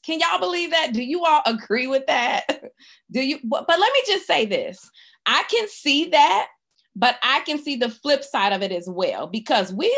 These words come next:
live in a boss era, right? Everybody is a boss. Can we all <laughs> agree with that?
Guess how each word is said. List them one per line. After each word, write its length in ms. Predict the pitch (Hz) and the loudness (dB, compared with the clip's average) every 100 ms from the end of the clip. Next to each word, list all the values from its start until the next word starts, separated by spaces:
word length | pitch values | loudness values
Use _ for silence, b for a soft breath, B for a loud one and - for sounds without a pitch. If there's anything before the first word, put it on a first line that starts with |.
| 539 | 0
live 400 | 403 330 294 285 | 4 4 4 2
in 220 | 254 247 - | -2 0 -2
a 140 | 185 156 | -2 2
boss 400 | 214 208 196 - | 4 4 0 -2
era, 380 | 214 185 135 127 | 0 2 0 -4
right? 380 | 143 180 220 220 | -2 0 0 0
Everybody 800 | 196 220 277 262 220 233 233 240 - | 0 0 -2 -4 -2 0 -2 -4 -2
is 260 | 208 202 202 | -2 -2 -6
a 80 | |
boss. 540 | 175 165 147 - - _ | -4 -2 -2 -4 -16 _
Can 180 | 214 185 | -6 -4
we 140 | 226 | -2
all 280 | - 233 233 | 2 2 2
<laughs> 80 | 254 | 0
agree 280 | - 247 220 | -2 -4 -2
with 200 | 175 170 | -4 -2
that? 240 | 160 - | -4 -6